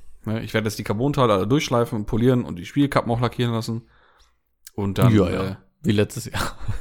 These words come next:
Speaker 1: Nee, aber jetzt
Speaker 2: <laughs> Ich bin
Speaker 1: wirklich.
Speaker 2: gespannt immer.
Speaker 1: Irgendwann im Sommer wird's bestimmt passieren.
Speaker 2: Mhm, bestimmt.
Speaker 1: Äh, nee, dann werde ich mir wahrscheinlich für die B B S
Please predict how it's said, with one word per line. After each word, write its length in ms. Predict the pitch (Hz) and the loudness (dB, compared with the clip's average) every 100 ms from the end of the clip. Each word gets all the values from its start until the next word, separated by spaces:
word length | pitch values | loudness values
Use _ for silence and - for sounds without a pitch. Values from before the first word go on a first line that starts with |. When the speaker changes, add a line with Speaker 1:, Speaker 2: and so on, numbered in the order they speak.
| - - - | -4 -6 -8
Speaker 1:
Nee, 100 | 98 | 0
aber 140 | - 98 | 2 4
jetzt 160 | 127 | 4
Speaker 2:
<laughs> 20 | |
Ich 40 | 151 | 4
bin 80 | 190 | 4
Speaker 1:
wirklich. 140 | 214 | 4
Speaker 2:
gespannt 300 | - 185 190 - | 4 0 0 -2
immer. 260 | 110 95 - - - | -4 -4 -10 -20 0
Speaker 1:
Irgendwann 320 | 110 117 107 | 2 2 2
im 100 | 104 | 2
Sommer 220 | 104 113 | 2 2
wird's 140 | 101 - | 0 -2
bestimmt 240 | - 110 | -6 -4
passieren. 320 | 104 - 104 113 | -4 -2 0 0
Speaker 2:
Mhm, 380 | 110 117 110 | -2 -2 -2
bestimmt. 420 | 98 - 110 98 - - - - - - | -2 0 0 -2 -8 -18 -18 -18 -20 -6
Speaker 1:
Äh, 280 | 110 101 95 107 | 2 4 2 0
nee, 140 | - 120 | 0 2
dann 140 | 104 | 2
werde 120 | 107 | 2
ich 60 | 127 | 2
mir 80 | 123 | 2
wahrscheinlich 540 | 110 120 127 120 - - | 2 2 2 0 -8 -12
für 200 | - 107 | -4 -2
die 400 | 101 101 - - | 0 -2 -4 -2
B 140 | 104 | 0
B 100 | 104 | 2
S 420 | 98 143 - - | 0 -2 -8 -14